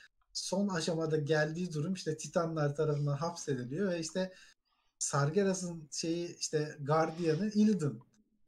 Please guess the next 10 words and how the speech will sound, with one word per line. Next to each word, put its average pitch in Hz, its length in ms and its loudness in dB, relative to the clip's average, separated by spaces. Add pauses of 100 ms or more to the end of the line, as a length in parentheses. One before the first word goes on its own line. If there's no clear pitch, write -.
(100)
Ve 156 60 -6 (320)
yani 165 420 -2 (200)
ne 160 140 2
olacak 185 500 4
bunun 131 180 -4
sonu 135 340 -2
işte 135 280 -4
buradan 175 380 -4
düşünün. 185 340 -4
Şimdi 151 440 -6